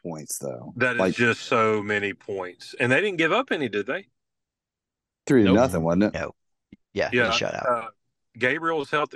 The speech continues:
Speaker 2: Look, you know, I, it's just a good, good Oklahoma team,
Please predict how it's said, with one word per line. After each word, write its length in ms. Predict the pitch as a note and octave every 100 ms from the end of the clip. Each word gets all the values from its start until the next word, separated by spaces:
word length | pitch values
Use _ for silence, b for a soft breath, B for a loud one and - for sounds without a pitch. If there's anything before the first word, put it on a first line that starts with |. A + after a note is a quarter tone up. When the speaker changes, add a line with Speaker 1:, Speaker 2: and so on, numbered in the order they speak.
| -
Speaker 2:
Look, 340 | D3+ C#3+ B2+ - _ _ _ _ _
you 120 | C3 A#2+
know, 140 | G#2+
I, 100 | B2+ - _ _ _ _ _ _ _ _
it's 80 | -
just 240 | D3 C3 C3
a 80 | F#2+
good, 520 | A2 A#2 A#2 A2+ - -
good 220 | A2+ A#2+
Oklahoma 480 | A#2 A2+ G#2+ A2 A2
team, 480 | - A2+ A2 A2